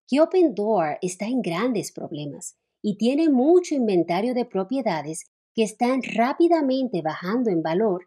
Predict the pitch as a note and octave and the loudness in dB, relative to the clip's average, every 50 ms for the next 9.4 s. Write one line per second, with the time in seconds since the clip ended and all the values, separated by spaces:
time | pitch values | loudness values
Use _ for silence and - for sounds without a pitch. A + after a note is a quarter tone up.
0 | _ _ _ _ _ _ - G#3 F#3+ F#3+ G#3+ B3 C4 B3 G#3+ F#3+ G3 A3+ A#3 B3+ | _ _ _ _ _ _ -2 0 0 2 2 2 2 0 0 0 -2 -2 -2 -2
1 | C4 B3 C#4 C#4 C4 G#3 E3+ D#3 C#3+ C#3 C#3+ E3+ E3 E3+ G3 G3 - _ _ _ | -2 -2 -2 -2 -2 -2 -4 -4 -6 -6 -6 -6 -6 -6 -6 -8 -10 _ _ _
2 | _ _ _ - C4 D4 D4+ C#4 A#3 F3+ E3+ C#3+ C3+ - - D#3+ D#3+ - G3 G3+ | _ _ _ -4 -2 0 0 -2 -2 -2 -4 -4 -4 -6 -6 -6 -4 -4 -4 -2
3 | - B3 G#3 E3+ C#3 C#3+ - - G#3 A3 C#4 D#4+ D#4+ - F3 G#3 - _ _ _ | -2 -2 -2 -2 -4 -6 -6 -4 -4 -2 -2 -2 -2 -4 -8 -10 -14 _ _ _
4 | _ _ _ _ _ _ _ _ - - A3+ G#3+ G3 G3 F#3 F#3 C4 C#4 D#4+ D#4+ | _ _ _ _ _ _ _ _ -4 0 2 2 2 2 0 0 2 4 4 4
5 | D#4+ D#4+ - A#3+ G#3 F#3+ F3+ F3 E3 E3+ F3+ G#3+ C4+ D4+ B3+ - G3+ F3 E3 D3+ | 4 4 2 2 2 2 0 0 0 0 2 2 0 0 -2 -2 -2 -2 -2 -4
6 | - - - D3+ D3 E3+ A3+ A#3 A3+ - A#3 B3 B3 A#3+ G#3+ F#3 A3+ A3+ F#3 F#3+ | -6 -6 -6 -6 -4 -4 -4 -4 -2 -2 -2 -2 -2 -2 -2 0 0 0 0 -2
7 | A3 - - _ _ _ _ _ _ - A#3+ A#3+ A#3+ F4 E4 E4+ E4 E4 D#4 D4 | -4 -8 -12 _ _ _ _ _ _ -4 -2 0 2 2 2 2 2 4 4 4
8 | B3+ A#3 B3 C#4 C#4 A#3 F3+ D3+ - E3+ D3+ E3 - - C#4 C#4+ C#4+ - - G3+ | 4 4 4 4 2 0 0 -2 -2 -4 -4 -4 -4 -4 -6 -6 -6 -6 -4 -4
9 | F3 D3+ C#3 C#3 D3 F3 - | -2 -2 -2 -6 -8 -10 -14